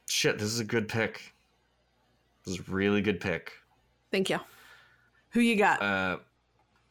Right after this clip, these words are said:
Speaker 1: I went with someone who I kind of was like, "All right." I, I still, for some reason, assumed that this would be in New York City for some reason. So I, I was like, "Who is someone that I feel like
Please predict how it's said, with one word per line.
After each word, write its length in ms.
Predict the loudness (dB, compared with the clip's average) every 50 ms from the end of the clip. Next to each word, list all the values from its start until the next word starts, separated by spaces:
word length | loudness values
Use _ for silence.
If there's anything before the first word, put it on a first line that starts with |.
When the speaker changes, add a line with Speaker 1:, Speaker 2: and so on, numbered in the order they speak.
| _ _ _ _ _ _ _ _ _ _ -12 -12 -10 -2 2
Speaker 1:
I 420 | 4 6 6 6 6 4 4 2
went 300 | 2 4 4 4 4 4
with 100 | 2 2
someone 300 | 4 4 4 4 6 6
who 240 | 6 6 4 4 4
I 180 | 4 4 2 2
kind 280 | 4 4 4 4 4
of 60 | 4 4
was 140 | 2 2
like, 220 | 4 2 2 2 2
"All 80 | 4 4
right." 300 | 6 6 6 4 2 0 0
I, 200 | 2 2 2 2 2
I 100 | 2 2 4
still, 220 | 6 6 6 6
for 140 | 6 4 4
some 180 | 4 4 4 4
reason, 260 | 4 4 4 2 2
assumed 320 | 2 2 2 2 4 4
that 120 | 4 4 2
this 200 | 0 -2 0 -2
would 100 | -2 0
be 140 | 2 2 2
in 240 | 2 2 0 0
New 80 | 0 2
York 180 | 2 2 0 0
City 240 | 0 0 0 0
for 140 | 0 0 -2
some 200 | 0 0 0 0
reason. 300 | 2 2 2 2 2 0
So 220 | 2 2 2 4 4
I, 240 | 4 4 2 2 0 -2
I 220 | -2 0 2 2 2
was 240 | 2 0 -2 0 2
like, 280 | 4 4 4 2 -2 -8 -2
"Who 200 | 0 2 4 6
is 140 | 6 4 4
someone 300 | 4 4 4 4 4 4
that 120 | 4 4 4
I 180 | 4 2 2
feel 260 | 0 0 2 4 4 6
like 420 | 6 4 4 2 0 -4 -10 -18